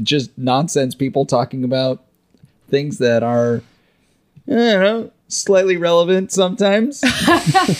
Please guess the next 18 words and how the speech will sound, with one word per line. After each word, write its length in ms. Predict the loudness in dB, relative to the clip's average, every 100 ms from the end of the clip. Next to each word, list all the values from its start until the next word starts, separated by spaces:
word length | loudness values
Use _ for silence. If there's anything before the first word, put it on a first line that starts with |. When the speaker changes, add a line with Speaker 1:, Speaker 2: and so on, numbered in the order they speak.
| 0 -2 -10 -18 -20 -4
Speaker 2:
Uh, 360 | 0 2 0 -2
yeah, 340 | -2 0 0 2
I 80 | 2
guess 220 | 0 0
our 140 | -2
show 180 | 0 0
does 400 | 2 2 0 0
take 280 | 0 0 0
a 80 | -2
really, 680 | 0 0 0 -2 -2 -4 -6 -2 -2
uh, 380 | 0 0 0 -4 -4
niche 720 | -2 0 2 4 2 0 -4
look 160 | -2 4
Speaker 1:
Very 340 | 4 4 2
Speaker 2:
at 140 | 2 2
Speaker 1:
niche 100 | 2
Speaker 2:
television. 380 | 4 4 4 4
Speaker 1:
look. 220 | 2